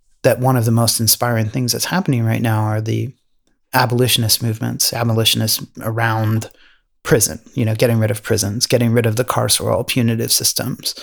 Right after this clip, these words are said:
You know, these really tie into big questions about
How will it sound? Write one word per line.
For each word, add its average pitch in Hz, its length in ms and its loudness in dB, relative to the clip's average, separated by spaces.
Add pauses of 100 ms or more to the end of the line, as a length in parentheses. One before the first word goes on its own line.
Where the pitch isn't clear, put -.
(720)
You 143 100 4
know, 113 140 4
these 156 540 4
really 139 600 6
tie 113 300 2
into 110 540 0 (160)
big 151 380 4
questions - 840 -2
about 110 440 0